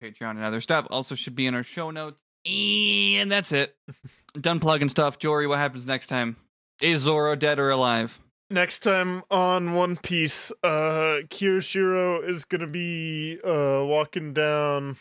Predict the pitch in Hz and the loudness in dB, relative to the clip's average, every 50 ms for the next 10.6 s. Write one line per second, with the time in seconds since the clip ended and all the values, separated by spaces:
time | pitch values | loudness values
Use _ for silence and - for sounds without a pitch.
0 | - - 175 139 156 151 147 147 147 139 - _ _ - 160 147 147 143 151 - | -14 -12 -4 0 2 2 2 2 0 -2 -4 _ _ -8 -8 -6 -6 -6 -8 -8
1 | - 185 175 165 160 175 175 165 - 180 175 180 185 180 165 147 139 - - 156 | -6 -6 -4 0 0 0 0 0 -2 -4 -4 -2 -2 -2 -4 -4 -6 -6 -6 -6
2 | 147 135 - 156 151 147 156 156 131 143 - - - 120 - - - 147 139 135 | -6 -6 -6 -8 -2 0 0 0 -2 -4 -10 -10 -12 -12 -12 -8 -4 -2 0 0
3 | 131 131 139 120 139 156 156 147 135 123 120 - 151 143 139 135 - - 147 143 | 0 0 -2 -2 0 0 2 2 2 0 0 0 0 0 0 0 0 0 0 0
4 | 143 135 135 131 - - 151 147 135 120 113 104 - _ _ - - - _ _ | 0 -2 -6 -8 -8 -4 -2 0 0 0 -2 -6 -10 _ _ -20 -20 -20 _ _
5 | - 131 127 113 - - 131 127 131 127 135 131 123 120 _ _ - 202 202 208 | -10 -10 -8 -8 -4 -4 -4 -4 -2 0 0 0 0 -2 _ _ -6 -4 -2 -2
6 | 190 175 160 147 139 127 123 117 113 110 104 - _ _ _ - 147 151 156 143 | -2 -2 -4 -6 -6 -8 -10 -12 -14 -16 -18 -20 _ _ _ -10 -6 -4 -2 -2
7 | 120 120 - - - 170 160 156 139 135 117 - - 139 120 113 113 113 - 127 | -4 -4 -6 -2 0 2 2 2 0 -4 -6 -4 -2 0 0 0 0 -2 -2 0
8 | 123 120 120 110 - 143 147 151 - - 147 139 139 139 131 113 131 135 123 120 | 0 0 -2 0 0 0 0 0 -2 -4 -4 -2 -2 -2 -2 -2 0 0 2 2
9 | 113 107 107 107 104 101 _ _ _ _ _ _ - 120 117 123 131 135 127 - | 2 0 -2 -4 -8 -12 _ _ _ _ _ _ -10 -8 -4 -2 -2 -2 -2 -2
10 | - 147 139 143 143 151 156 160 151 143 135 131 | -4 -2 -2 -2 0 0 -2 -2 -2 -4 -4 -4